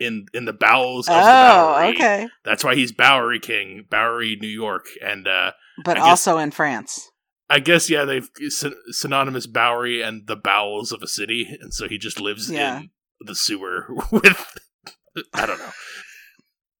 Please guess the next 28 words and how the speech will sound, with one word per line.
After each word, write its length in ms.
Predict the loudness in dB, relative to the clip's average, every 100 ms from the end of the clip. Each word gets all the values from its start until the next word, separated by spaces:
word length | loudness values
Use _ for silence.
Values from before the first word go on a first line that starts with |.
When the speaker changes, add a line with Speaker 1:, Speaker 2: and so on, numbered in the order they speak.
| _ -10 -4 -2 0
Speaker 1:
I 80 | 2
don't 140 | 4
know, 180 | 6 6
and 80 | 6
I 60 |
don't 160 | 4 2
care, 340 | 0 0 0 -6
'cause 120 | -4 -2
I 80 |
love, 280 | 0 -2 -2
<laughs> 40 | -2
'cause 180 | 2 4
I 60 |
love 160 | 6 8
Speaker 2:
At 100 | 8
Speaker 1:
seeing 80 | 8
Speaker 2:
one 140 | 8
Speaker 1:
him 60 | 8
Speaker 2:
point, 140 | 8
I 60 | 8
Speaker 1:
there. 100 | 8
Speaker 2:
was 100 | 6
just 180 | 2 6
like, 320 | 6 6 -8 -20 -20 -20 -18 -8
I 180 | 0 2
was 120 | 2
just 100 | 0
like, 200 | -2 -2